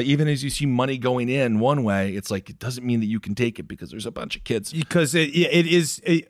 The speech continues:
Speaker 2: the idea of, that's just the lowest of the low
Speaker 1: It
Speaker 2: when
Speaker 1: really
Speaker 2: it comes
Speaker 1: is.
Speaker 2: down to it, because you are just trying to take care of kids. And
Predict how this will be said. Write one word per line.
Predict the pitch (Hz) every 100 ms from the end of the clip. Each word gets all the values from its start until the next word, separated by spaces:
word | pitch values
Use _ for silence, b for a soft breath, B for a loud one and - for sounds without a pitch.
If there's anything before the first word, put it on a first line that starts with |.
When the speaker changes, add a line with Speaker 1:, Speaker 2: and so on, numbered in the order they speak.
| 151
Speaker 2:
the | 160 196
idea | 196 202 240
of, | 214 175 156 139
that's | 185 190
just | 233 -
the |
lowest | 160 147 143 143 -
of | 139
the | 131
low | 123 110 117 - _ B B
Speaker 1:
It | 135
Speaker 2:
when | 117 151
Speaker 1:
really | 156
Speaker 2:
it |
comes | 160 151
Speaker 1:
is. |
Speaker 2:
down | 156 143
to | 139
it, | 160
because | 139 151 131 -
you | 151 123 131 160
are | 156 147
just | - 160 -
trying | 165 151 151
to |
take | 135 151 120
care | 147 139
of | -
kids. | 151 139 139 - -
And | 143